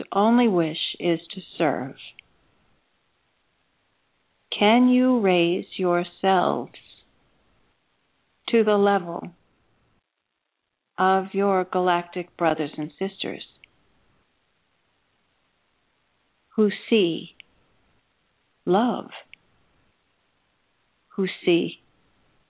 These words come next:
brilliance in you, who see courage, and who see what you're capable of? Raise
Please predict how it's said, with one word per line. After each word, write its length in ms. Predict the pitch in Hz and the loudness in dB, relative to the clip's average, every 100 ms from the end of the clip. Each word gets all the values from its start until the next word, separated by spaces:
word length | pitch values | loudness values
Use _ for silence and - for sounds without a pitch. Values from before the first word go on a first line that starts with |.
| _ | _
brilliance 480 | - 254 185 143 - - | 0 2 0 -4 -8 -10
in 140 | 160 | -8
you, 320 | 151 156 - - - _ _ _ _ _ _ _ _ _ _ _ _ _ _ _ - | -6 -6 -6 -10 -16 _ _ _ _ _ _ _ _ _ _ _ _ _ _ _ -6
who 120 | 220 - | -4 -2
see 180 | 220 208 - | 0 0 0
courage, 440 | 220 175 147 147 - - - _ _ _ _ _ _ _ _ _ _ _ _ _ _ _ _ _ _ _ _ _ _ _ _ _ _ _ _ _ _ _ _ - | 0 0 -2 -10 -18 -20 -20 _ _ _ _ _ _ _ _ _ _ _ _ _ _ _ _ _ _ _ _ _ _ _ _ _ _ _ _ _ _ _ _ -12
and 240 | - 175 175 | -4 -4 -2
who 120 | 190 185 - | -4 -6 -6
see 420 | 233 240 - 160 _ - | -4 -4 -6 -10 _ -6
what 160 | 175 | -4
you're 120 | 165 156 - | -4 -8 -6
capable 560 | 180 202 - - - - | -6 -6 -8 -10 -10 -6
of? 300 | - - - - - - _ _ _ _ _ _ _ _ _ _ _ _ _ _ _ _ _ _ _ _ _ - | -4 -4 -8 -16 -20 -20 _ _ _ _ _ _ _ _ _ _ _ _ _ _ _ _ _ _ _ _ _ -6
Raise 420 | 165 208 233 220 | 2 4 4 2